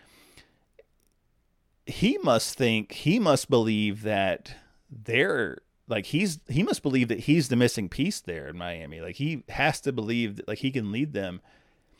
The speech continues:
because he's been well documented as, like, "Hey, like, I wanna win a championship." Like, he coulda stayed in Philly with that roster, and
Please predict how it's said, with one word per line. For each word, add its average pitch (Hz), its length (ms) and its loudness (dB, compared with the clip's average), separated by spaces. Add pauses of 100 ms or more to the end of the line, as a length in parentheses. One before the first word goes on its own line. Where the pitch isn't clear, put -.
(360)
because 123 280 2 (720)
he's 214 300 0
been 113 360 0
well 120 360 6
documented 98 680 -2
as, 80 160 -8
like, 82 200 -10
"Hey, 127 280 2
like, 78 220 -6
I 123 140 0
wanna 104 260 0
win 85 180 -6
a 80 60 -10
championship." 101 680 -10
Like, - 140 -10
he 143 100 2
coulda - 280 2
stayed 143 360 2
in 95 120 0
Philly 123 420 0
with 92 200 -6
that 95 280 -2
roster, 98 640 0
and 95 140 -8